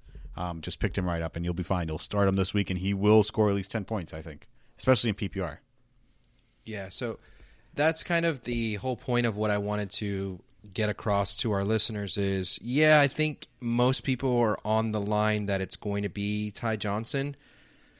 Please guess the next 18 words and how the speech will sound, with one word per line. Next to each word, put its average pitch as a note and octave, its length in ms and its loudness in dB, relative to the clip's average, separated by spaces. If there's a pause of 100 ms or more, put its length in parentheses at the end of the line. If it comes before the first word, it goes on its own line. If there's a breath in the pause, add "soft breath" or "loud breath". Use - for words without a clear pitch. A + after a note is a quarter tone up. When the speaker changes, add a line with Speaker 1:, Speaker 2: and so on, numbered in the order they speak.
(560 soft breath)
Speaker 2:
And A#2+ 160 -6
I'm C#3 360 0
going C3+ 300 2
to D3 180 2
agree, C3 400 2
and A#2+ 80 4
I - 20 0
guess A#2 240 0
you're B2 160 0
agreeing B2 400 2
as F#2+ 140 0
well, A2+ 400 2
but A2+ 200 -2
neither B2 320 2
one A2+ 200 2
of A2 120 2
us A2 160 2
are G#2 140 -6